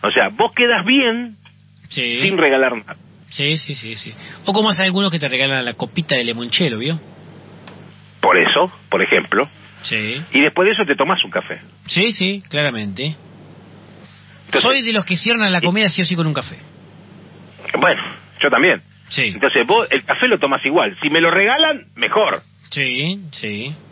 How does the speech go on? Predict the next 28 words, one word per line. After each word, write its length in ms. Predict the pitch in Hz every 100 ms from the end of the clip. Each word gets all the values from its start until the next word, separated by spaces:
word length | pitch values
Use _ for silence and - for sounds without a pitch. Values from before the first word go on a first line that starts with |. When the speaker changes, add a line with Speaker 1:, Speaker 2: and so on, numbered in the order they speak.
| - - - -
Speaker 1:
Pero 140 | 110
vos 120 | 170
tenés 200 | 190 175
que 80 | 156
tener 320 | 151 160 170 -
esa 220 | 170 156
habilidad 760 | 143 135 131 151 208 180 160 151 - - -
de 140 | 123
conocimiento 1040 | 127 123 117 - 131 185 185 160 135 123
del 200 | 113 117
negocio 640 | 120 139 180 170 - 139 -
y 120 | 135
de 120 | 127 123
conocer 500 | 135 135 131 - 165
al 160 | 147
cliente. 580 | 110 120 117 92 78 80 - - - - - - - -
Lo 180 | - 101
dijimos 340 | 98 151 147
más 120 | 104 107
de 60 |
una 120 | 95
vez 200 | 104 104 85
esto. 280 | 78 - -
Speaker 2:
Sí, 260 | 131 123
exacto. 300 | 117 113 92
Speaker 1:
Conozca 360 | 151 208 202 143
al 40 | - -
cliente. 540 | 110 98 82 78 80